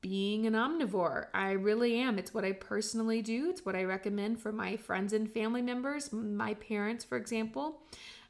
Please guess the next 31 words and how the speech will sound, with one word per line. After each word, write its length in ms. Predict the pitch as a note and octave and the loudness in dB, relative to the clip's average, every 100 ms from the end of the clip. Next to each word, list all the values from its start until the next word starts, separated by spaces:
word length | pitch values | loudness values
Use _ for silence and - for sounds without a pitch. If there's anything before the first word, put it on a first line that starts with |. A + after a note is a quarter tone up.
| G3+ | -4
um, 220 | F#3 F#3 | -2 0
when 100 | F#3+ | 0
they're 80 | F#3+ | 0
going 300 | G3 G3+ G3+ | 0 0 0
through 160 | A3 | 0
their 240 | A3 D#4+ D4+ | 4 4 4
own 320 | G3+ F#3 F#3 | 2 0 -2
health 500 | - G3 F#3+ F#3 - - - - | -6 -2 -2 -2 -10 -20 -20 -4
ups 300 | G3 F#3+ - | -4 -2 -4
and 180 | F#3+ F#3 | -2 -2
downs. 420 | F#3 F3 E3 F3+ - | -2 -2 -4 -6 -2
I 80 | |
never 500 | F#3+ G3 G3+ G#3+ G#3 | 0 2 2 2 2
once 320 | G#3+ G#3 G#3+ A3 | 2 0 0 -2
have 120 | G#3 | -2
asked 260 | G#3 G#3+ | -2 -2
them 160 | G#3 G#3 | -2 -2
to 80 | F#3+ | -2
cut 180 | - G3 | -2 -2
out 220 | F3 G#3 | 0 2
meat. 180 | G3+ - | 0 0
I 120 | G3+ | 0
would 100 | G3 | 2
ask 260 | F#3+ F#3+ - | 2 2 -2
them 140 | G3 | -2
to 80 | F#3+ | -4
change 460 | - G3 F#3+ F#3 | -4 -2 0 -2
their 160 | F#3 F#3+ | -4 -6
quality 800 | F#3+ - - F3+ F#3+ A#3 C4 C4+ | -6 -12 0 2 2 2 0 0
of 160 | B3+ B3 | -4 -2
meat. 340 | B3+ D#4 D#4 | -2 -2 -6